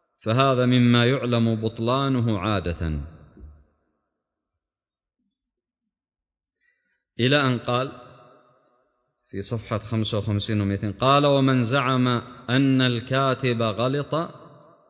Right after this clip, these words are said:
فهو الغالط غلطا منكرا،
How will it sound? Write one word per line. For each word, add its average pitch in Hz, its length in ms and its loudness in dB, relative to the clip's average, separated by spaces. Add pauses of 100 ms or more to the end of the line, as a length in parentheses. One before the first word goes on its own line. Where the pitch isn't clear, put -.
(500)
فهو 139 400 4
الغالط 120 680 2
غلطا 139 580 -2
منكرا، 104 840 0